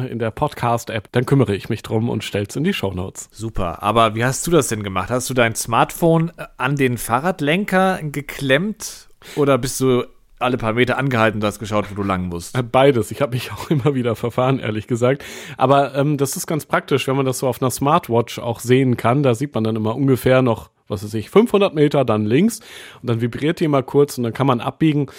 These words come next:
Speaker 1: Klappt mehr oder weniger gut, aber man muss halt nicht jedes Mal aufs Handy schauen. Da ist Komoot dann wirklich schon praktisch.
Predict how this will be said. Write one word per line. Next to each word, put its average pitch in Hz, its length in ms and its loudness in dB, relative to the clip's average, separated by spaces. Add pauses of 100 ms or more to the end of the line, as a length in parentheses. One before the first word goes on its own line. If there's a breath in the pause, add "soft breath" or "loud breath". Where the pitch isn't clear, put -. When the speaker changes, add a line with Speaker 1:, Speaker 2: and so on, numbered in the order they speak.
(300 loud breath)
Speaker 1:
Klappt - 400 0
mehr 127 180 6
oder 135 200 4
weniger 127 320 4
gut, 165 320 4
aber 110 440 2
man 117 120 -2
muss 131 180 2
halt 113 120 2
nicht 110 120 -8
jedes 110 260 -2
Mal 90 120 -8
aufs - 180 -14
Handy 92 240 -6
schauen. - 460 -8
Da 101 120 -6
ist 98 120 -8
Komoot 110 340 0
dann 95 140 -2
wirklich - 240 -6
schon 95 260 -4 (140)
praktisch. - 640 -6